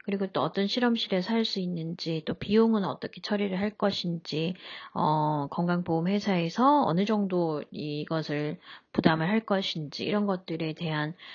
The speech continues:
어, 것을 고민을 하시는데요. 그, 저희 같이 이제 유선 상담을 해주시는 분들하고 같이 상담을 해주시기 바랍니다.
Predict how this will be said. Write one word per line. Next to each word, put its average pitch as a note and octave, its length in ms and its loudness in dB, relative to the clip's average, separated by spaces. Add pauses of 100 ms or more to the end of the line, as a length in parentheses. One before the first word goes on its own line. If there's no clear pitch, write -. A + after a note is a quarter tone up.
(200)
어, D3+ 240 -4
것을 - 320 -6
고민을 F3 340 -2
하시는데요. G3+ 840 -2
그, F3+ 320 0
저희 G3 540 2
같이 G3+ 500 0
이제 F3 160 -2
유선 F#3 400 0
상담을 G#3+ 680 2
해주시는 A3 460 -2
분들하고 D#3+ 440 -6
같이 - 200 -12
상담을 G3+ 380 -2
해주시기 G#3 760 -2
바랍니다. E3 640 -4